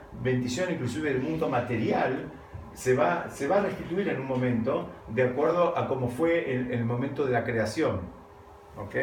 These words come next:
Eh, y termina diciendo a Shamaim, "Shamaim Ladonai, Be'aretz, Natan Ibn Adam". Dice, el, los cielos son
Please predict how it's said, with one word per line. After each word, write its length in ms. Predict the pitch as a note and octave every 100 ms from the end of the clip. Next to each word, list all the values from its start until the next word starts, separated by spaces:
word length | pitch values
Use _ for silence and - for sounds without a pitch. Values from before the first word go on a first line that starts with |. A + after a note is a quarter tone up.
| D#3+ - - - - - - - - - - - - - - -
Eh, 400 | A#2+ A#2+ A#2+ -
y 60 | C3
termina 380 | C#3 D3 D3 C3+
diciendo 560 | B2 C#3+ C3+ C3 B2
a 60 | -
Shamaim, 720 | G2+ A#2+ B2 D3+ D#3 D#3 D#3 D3+ - - - - - -
"Shamaim 500 | - B2 B2 C#3 C#3
Ladonai, 500 | A2+ G#2 - D3 D3 A#2+
Be'aretz, 540 | A2+ A#2 B2 G#2 -
Natan 280 | A2+ B2+ B2
Ibn 180 | A2+ A2+
Adam". 460 | A2 C#3 C#3 C3 - - - -
Dice, 440 | - - - - - -
el, 300 | - A#2+ A#2+ -
los 240 | A#2+ A#2+ -
cielos 640 | F3+ F#3+ F#3 F#3 - -
son 380 | - - C#3 D3+